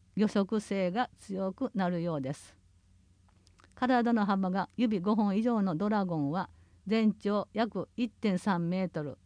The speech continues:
三歳以上の個体になると追われて、思われています。大きいものは一点五メートルほどにもなります。国内での漁獲量が多いのは、瀬戸内海、豊後水道、紀伊水道で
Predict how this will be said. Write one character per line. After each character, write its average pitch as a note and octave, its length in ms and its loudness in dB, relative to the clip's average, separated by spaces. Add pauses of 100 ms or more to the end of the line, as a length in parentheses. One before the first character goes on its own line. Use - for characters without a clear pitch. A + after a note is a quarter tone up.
(120)
三 A#3 300 0
歳 G#3 260 -2
以 G#3+ 40 0
上 A#3+ 200 0
の F#3 140 -2
個 F#3 120 -8
体 F#3 220 -2
に F#3+ 60 -2
な F#3 100 -2
る E3+ 100 -4
と A#3+ 180 -6
追 F#3 80 -2
わ F3 100 0
れ D#3 100 -4
て、 D#3+ 200 -6 (160)
思 F#3 200 -4
わ E3+ 200 0
れ D3 40 -4
て B3 140 0
い G#3+ 60 2
ま D#3 160 -2
す。 - 220 -14 (440)
大 G#3+ 180 2
き C4 160 4
い B3 40 6
も G#3 140 2
の F3 120 -2
は F#3+ 220 -2
一 A#3 120 -4
点 F#3 360 -6
五 E3+ 120 -4
メ G3 200 -2
ー F#3 40 -6
ト F3 140 -4
ル E3 80 -4
ほ F#3 140 -4
ど F#3 120 -4
に A3 100 2
も C#4 120 4
な E3+ 140 0
り D#3+ 100 0
ま C#3+ 140 -2
す。 - 200 -8 (1040)
国 C4 280 6
内 G3 200 6
で F#3+ 100 4
の G3+ 180 4
漁 G#3 160 4
獲 G#3+ 260 2
量 G3 240 4
が F3+ 120 2
多 G3+ 120 4
い F#3 100 2
の E3+ 140 2
は、 D#3+ 140 -2 (160)
瀬 A3 180 2
戸 G#3 140 4
内 A3 240 6
海、 D#3 300 0 (160)
豊 G#3+ 260 6
後 F#3+ 200 6
水 A3 320 4
道、 E3 180 2 (180)
紀 G#3+ 180 2
伊 G#3 40 4
水 A#3 300 2
道 E3+ 200 2
で G3 160 -2